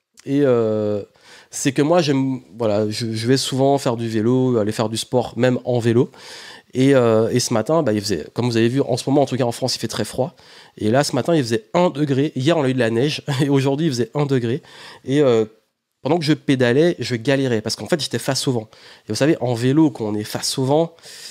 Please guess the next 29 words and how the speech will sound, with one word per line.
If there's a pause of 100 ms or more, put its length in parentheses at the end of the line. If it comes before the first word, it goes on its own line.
(160)
ça
freine
le
vélo,
on
pédale,
mais
on
a
l'impression
d'être
dans
une
côte.
On
pédale,
on
pédale,
le
truc,
il
avance
pas. (640)
Et
moi,
je
me
dis,
euh, «